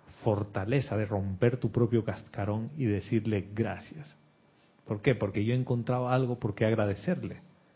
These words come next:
Y le dices, "Gracias porque trabajas aquí conmigo".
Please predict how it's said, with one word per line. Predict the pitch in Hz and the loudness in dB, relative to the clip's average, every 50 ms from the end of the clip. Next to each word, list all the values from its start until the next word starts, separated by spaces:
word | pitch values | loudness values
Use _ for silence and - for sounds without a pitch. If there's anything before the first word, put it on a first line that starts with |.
| _ _ _ _ _ _ _ _ | _ _ _ _ _ _ _ _
Y | - | -2
le | 104 117 | 0 2
dices, | 127 123 131 123 120 | 2 2 2 0 2
"Gracias | 139 151 170 165 185 180 165 170 | 2 0 2 2 2 0 0 0
porque | - - 117 107 101 - 104 92 | 0 0 0 0 0 -2 -4 -4
trabajas | 90 - 95 92 113 127 143 151 | -4 -4 -4 -4 -2 -2 0 0
aquí | 156 151 151 180 190 | -2 -2 -2 -4 -4
conmigo". | 185 185 175 185 214 190 120 95 | -4 -2 -4 -2 -2 -4 -6 -8